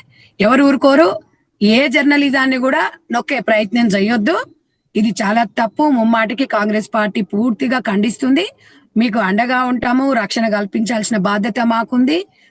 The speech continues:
ప్రతి రంగానికి మెయిన్ గా ఇవాళ, ఆ, జర్నలిజం లేడీస్ అమ్మాయిలు కూడా, ఆ, పాపం ఎక్కడంటే అక్కడ వెళ్తుంటారు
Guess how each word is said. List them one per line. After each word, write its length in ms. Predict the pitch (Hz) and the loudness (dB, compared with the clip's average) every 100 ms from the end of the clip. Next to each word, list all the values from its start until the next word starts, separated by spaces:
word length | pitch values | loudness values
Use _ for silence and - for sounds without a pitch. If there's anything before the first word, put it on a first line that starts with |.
| _ | _
ప్రతి 280 | 247 277 311 | -6 -2 -2
రంగానికి 720 | 254 247 285 330 320 339 349 - - - _ 202 | 0 2 2 2 2 0 -2 -4 -16 -20 _ -2
మెయిన్ 380 | 220 240 277 | 0 2 0
గా 200 | 277 277 | 0 0
ఇవాళ, 460 | 262 240 226 220 208 - - - | -2 -2 -2 -2 -4 -6 -12 -4
ఆ, 340 | 214 214 214 190 | -2 0 0 0
జర్నలిజం 580 | 208 226 240 214 226 | 0 0 -2 -2 -2
లేడీస్ 440 | 202 202 226 226 247 220 208 - | -2 -2 -2 -2 -2 -2 -2 -2
అమ్మాయిలు 360 | 202 208 220 214 | -2 0 -2 -2
కూడా, 340 | 214 208 202 - - _ _ | -2 -2 -2 -6 -20 _ _
ఆ, 180 | 208 202 | 2 2
పాపం 360 | - 214 208 185 | 2 2 4 4
ఎక్కడంటే 440 | 185 226 220 202 | 4 4 4 2
అక్కడ 220 | 208 208 | 0 0
వెళ్తుంటారు 960 | 202 202 190 220 196 208 202 202 202 | 2 0 2 0 0 0 0 0 0